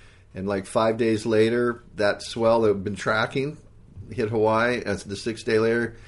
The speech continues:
hit the Marshall Islands, and we were ready for it. We knew the tides. We knew when the swell was coming up,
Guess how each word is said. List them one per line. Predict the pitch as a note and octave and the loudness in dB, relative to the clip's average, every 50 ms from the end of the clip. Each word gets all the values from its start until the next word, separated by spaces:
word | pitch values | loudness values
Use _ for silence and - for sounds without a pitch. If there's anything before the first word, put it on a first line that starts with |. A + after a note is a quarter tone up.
| - - - - | -20 -18 -16 -12
hit | A2 A2 | -8 -6
the | A#2 | -2
Marshall | A2 A2+ A2 A2+ A2 - A2+ A2 | 0 0 0 0 0 -2 -2 -2
Islands, | A2 A2+ A#2 A#2+ A#2+ A2 | 0 0 0 -2 -2 -2
and | A2+ A2 | 0 0
we | A2 A2+ | 2 2
were | A2+ A2 G2+ | 2 2 2
ready | G#2 A2 A#2 B2+ C3+ | 4 4 4 4 2
for | C3 - C3+ B2+ B2+ | 0 0 2 2 4
it. | B2 A2+ | 2 2
We | G#2 G#2+ | 0 0
knew | A2 A2 | 0 0
the | G2 F#2+ | -2 -2
tides. | - - B2 A#2 B2 B2+ B2+ B2+ G#2+ G#2 | -4 -4 -4 -2 -2 -2 -2 -2 -2 -4
We | A2 G#2+ | -4 -2
knew | A2+ A2+ A2 G#2 | -2 -2 -2 -2
when | F#2 - - G2+ G#2+ A2+ A2+ | -4 -8 -12 -10 -6 -4 -4
the | A2+ G#2 | -2 -4
swell | G2+ - B2+ A#2+ B2 B2 | -4 -2 0 2 2 2
was | A#2+ A2+ | 0 -4
coming | - C#3+ B2 B2 A#2 | -4 -4 -4 -2 -2
up, | A#2 A2+ A#2 - | -2 -2 -4 -4